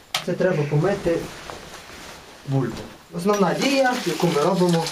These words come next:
перед тим, щоб, е, почистити і натерти бульбу. Картопля потребує очистки, тому що вона росте в землі.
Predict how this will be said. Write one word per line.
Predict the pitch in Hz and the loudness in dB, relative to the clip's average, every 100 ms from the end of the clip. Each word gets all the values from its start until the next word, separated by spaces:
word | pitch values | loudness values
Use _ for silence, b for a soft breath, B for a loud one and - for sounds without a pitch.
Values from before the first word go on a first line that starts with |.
| - - - - | -6 -8 -8 -2
перед | 165 156 139 - | 0 2 0 2
тим, | 185 190 185 - - | 2 4 0 -2 -2
щоб, | - - 156 - - - | 0 2 2 0 -6 -2
е, | 135 | -2
почистити | 131 139 175 170 165 - - - | 0 2 2 2 0 0 -2 -2
і | 127 | -4
натерти | 123 147 - 139 | 0 0 2 0
бульбу. | - 147 - - - - - - - - - - - - | 0 -4 -4 -8 -6 -6 -6 -4 -4 -4 -4 -2 -2 0
Картопля | 165 156 170 185 180 175 175 170 165 160 156 151 | -2 0 0 0 0 -2 0 0 2 0 0 0
потребує | 147 135 143 143 139 127 123 120 | 0 0 0 0 -2 0 0 0
очистки, | 120 - 190 - 175 | -2 -2 -2 -2 -2
тому | - 139 143 | -2 -2 -2
що | - 139 | -2 -2
вона | 135 131 | -2 -2
росте | 131 - 143 127 | -2 -4 -2 -2
в | |
землі. | 117 117 - - - | -2 -6 -6 -4 -2